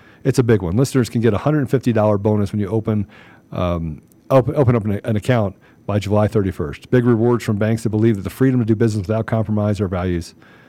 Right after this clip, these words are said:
Amazing, right? So go to axos bank dot com slash daily for full details. That's A X O S dot com slash daily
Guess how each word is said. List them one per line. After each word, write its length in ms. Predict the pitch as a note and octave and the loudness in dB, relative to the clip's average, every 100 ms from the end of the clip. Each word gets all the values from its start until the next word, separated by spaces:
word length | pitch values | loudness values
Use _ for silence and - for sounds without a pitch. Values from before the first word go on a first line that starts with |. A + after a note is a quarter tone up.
| _ _ - | _ _ -4
Amazing, 400 | G2+ D3+ G2 D#2 | 2 2 2 -2
right? 240 | E2 G#2+ - _ - - - | -4 -6 -8 _ -20 -20 -20
So 140 | - | -4
go 160 | A#2 D3+ | 4 4
to 80 | D3+ | 4
axos 480 | B2+ C3+ D3 B2+ - | 0 0 2 0 0
bank 220 | A#2 A2 | -2 0
dot 220 | A2+ A#2 | -2 -2
com 260 | G#2+ F#2+ F#2 | -2 -2 -4
slash 340 | - A#2 G2+ | -4 -4 -2
daily 300 | G#2+ G2+ F#2+ | 0 0 0
for 140 | F#2 | -4
full 180 | F2+ G#2+ | -4 -2
details. 420 | G#2 A2 F#2+ D#2+ - - - | 0 0 -2 -4 -12 -20 -14
That's 220 | - G2+ - | -6 -6 -4
A 180 | C3 C3 | 0 0
X 260 | C3 A#2+ - | 0 -4 -4
O 140 | B2+ C3+ | -4 -2
S 320 | G#2+ F#2 - - | -2 -8 -10 -8
dot 260 | G2+ A2 - _ _ | -6 -4 -6 _ _
com 460 | - C3 E2 D2 F#2 _ - - _ | -4 -2 -2 -6 -14 _ -20 -20 _
slash 460 | - A2+ G2+ G2 - - | -8 -4 -2 -4 -8 -8
daily 460 | G2+ A2+ D2 C#2 | -2 -2 -2 -10